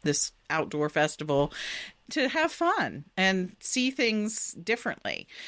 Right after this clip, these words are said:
So it's, it's quite an amazing event. Uh, we're still kind of, I, I,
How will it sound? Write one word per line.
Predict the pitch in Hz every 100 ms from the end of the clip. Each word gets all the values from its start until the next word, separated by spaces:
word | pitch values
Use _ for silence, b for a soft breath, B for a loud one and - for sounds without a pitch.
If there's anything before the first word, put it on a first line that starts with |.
| B B 196
So | 240 208 202 196 185 185 _ _ _ _
it's, | 214 226 - - - 185 _ _ -
it's | 220
quite | - - 320 339
an | 233
amazing | 190 190 202 202 202 165 151 147 151 _ _
event. | 165 156 131 - - B B B -
Uh, | 180 170 160 165
we're | 180 202
still | - 240 220
kind | - 202
of, | 170 156 180
I, | 175 160 - - _
I, | 190 190